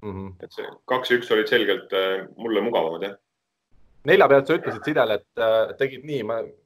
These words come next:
Speaker 1: näitasid risti, et ära mulle praegu pane.
Speaker 2: Äh, no nelja pealt minu nõrk koht oli selgelt see, et ma ei osanud sealt väga hästi piiri lüüa. Et,
Speaker 1: Aha.
Speaker 2: äh, noh, päris risti nagu, risti ei pannud ette, aga,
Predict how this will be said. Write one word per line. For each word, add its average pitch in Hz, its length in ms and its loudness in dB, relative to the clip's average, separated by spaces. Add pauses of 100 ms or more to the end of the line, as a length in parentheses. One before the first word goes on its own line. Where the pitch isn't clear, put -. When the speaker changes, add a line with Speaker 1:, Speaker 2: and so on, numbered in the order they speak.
(480)
Speaker 1:
näitasid 139 320 0
risti, 151 400 2
et 98 300 -6
ära 131 160 4
mulle 135 180 4
praegu 117 240 2
pane. 110 180 0 (1080)
Speaker 2:
Äh, 117 240 -2
no 135 140 4
nelja 180 180 8
pealt 135 160 4
minu 165 160 6 (240)
nõrk 185 240 6
koht 165 320 4
oli 120 100 6
selgelt 123 380 2
see, 151 200 6
et 110 100 -8
ma 117 80 0
ei 135 60 4
osanud 123 200 -2
sealt - 220 -10
väga 135 180 4
hästi - 160 -4
piiri 123 240 -2
lüüa. 98 320 -2 (480)
Et, 104 80 -6
Speaker 1:
Aha. 92 240 -4
Speaker 2:
äh, 104 920 -2 (200)
noh, 139 240 -4
päris 143 240 6
risti 160 380 0
nagu, 120 180 2 (640)
risti 147 320 2
ei 123 60 4
pannud 151 180 2
ette, - 260 0
aga, 101 220 0